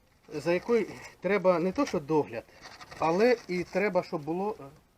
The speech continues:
гарне утримання. Ось дивіться, що я хочу вам показати на своєму примірі. Я вам показував,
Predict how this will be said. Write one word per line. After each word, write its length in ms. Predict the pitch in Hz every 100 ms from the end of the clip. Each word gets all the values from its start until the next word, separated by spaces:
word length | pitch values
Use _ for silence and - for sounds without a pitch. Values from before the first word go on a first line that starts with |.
| _ 127
гарне 280 | 170 175 170
утримання. 520 | 156 156 143 110 117
Ось 80 | 120
дивіться, 360 | 160 151 - 110 _ _ _ _ _
що 80 | 180
я 80 |
хочу 280 | 185 180 -
вам 120 | 156
показати 480 | 143 - 143 117 _ _
на 60 | 139 _
своєму 260 | _ 151 151 135
примірі. 220 | 139 120 _
Я 80 | 156
вам 140 | 165 156
показував, 440 | 180 - - -